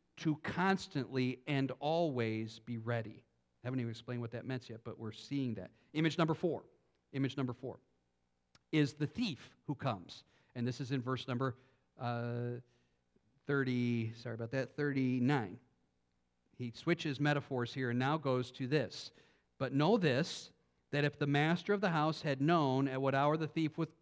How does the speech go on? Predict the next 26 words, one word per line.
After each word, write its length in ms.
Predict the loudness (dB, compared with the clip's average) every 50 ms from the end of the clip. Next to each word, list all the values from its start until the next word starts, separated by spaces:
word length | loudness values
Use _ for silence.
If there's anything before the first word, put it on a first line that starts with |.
| _ _ -4
was 160 | -4 -4 -2
coming," 480 | -2 0 0 0 0 0 -2 -4 -6 -10 _ _ _ _ _ _ _
right? 180 | -2 -2 0 0
The 60 | -4
thief 320 | -4 0 0 0 0 2 4
doesn't 360 | 4 4 4 2 -2 -6 0
text 360 | 0 0 0 0 -2 -4 0
you 80 | 0 0
and 100 | 0 0
say, 140 | 0 0
"I'll 80 | 0 2
be 160 | 2 2 2
there 140 | 2 2 2
about 280 | 2 0 0 -2 -2 -4
four 140 | -4 -4
forty-five 500 | -2 -2 -2 -2 -2 -2 -2 -2 0 0
A 160 | 0 2 2 2
M." 240 | 2 0 -2 -4 -6 -12 _ _ _ _ _ _ _ _ _ _ _
The 80 | -6 -2
thief 300 | 2 2 2 2 0 -2
comes 400 | -2 0 2 2 2 2 0 -2
at 120 | -4 -2
an 120 | 0 0 2
unknown 340 | 2 4 4 4 4 4
hour, 340 | 4 4 4 2 2 0 0 -4 -10 _ -20 -20 _ _ _ _ _ _ _ _ _
stealthy. 720 | -14 -12 -4 2 2 4 4 2 0 -2 -2 -2 -2 -4